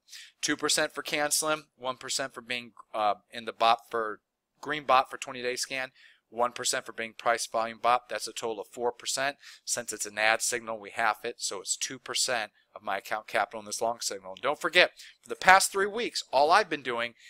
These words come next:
is having stops hit intraday on stocks that I raise stops on and or stocks that,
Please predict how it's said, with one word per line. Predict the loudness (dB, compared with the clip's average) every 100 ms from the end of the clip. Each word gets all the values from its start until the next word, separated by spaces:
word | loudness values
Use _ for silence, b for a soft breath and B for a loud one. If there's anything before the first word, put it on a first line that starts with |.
| B -6
is | -2
having | -2 -2
stops | -4 4 4 4 0
hit | 0 0
intraday | -4 2 6 8 6 -2 b b -8
on | -4
stocks | 4 4 4
that | 0
I | -2
raise | -2 -4
stops | 2 2 2 0
on | 0 0
and | 0 -2 -2
or | -4
stocks | 0 0 0
that, | -4